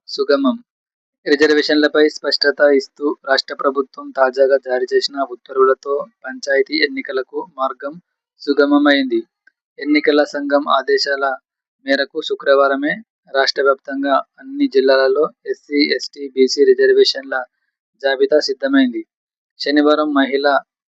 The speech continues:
రిజర్వేషన్లను ఖరారు చేశారు. అనంతరం అన్ని జిల్లాల నుంచి మొత్తం రిజర్వేషన్ల జాబితాను పంచాయతీరాజ్ శాఖకు పంపించారు.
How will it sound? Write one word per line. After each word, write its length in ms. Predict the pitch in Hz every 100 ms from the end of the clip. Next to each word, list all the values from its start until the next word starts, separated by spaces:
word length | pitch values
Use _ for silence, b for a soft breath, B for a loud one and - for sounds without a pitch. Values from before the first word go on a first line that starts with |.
| -
రిజర్వేషన్లను 800 | 135 139 135 139 - 139 139 143 180 _ _ _ _ -
ఖరారు 320 | 139 139 139 -
చేశారు. 380 | 135 127 117 107 _ _ _ _ -
అనంతరం 400 | 139 147 143 151 165 151
అన్ని 240 | 147 156 143
జిల్లాల 320 | 143 143 143 143
నుంచి 280 | 143 131 151 139
మొత్తం 280 | 131 - 143 131
రిజర్వేషన్ల 680 | 135 135 135 131 139 135 135 -
జాబితాను 520 | 131 127 135 143 139 156 143
పంచాయతీరాజ్ 540 | 135 139 131 135 123
శాఖకు 360 | 131 127 127 156 - -
పంపించారు. 580 | 143 139 139 123 113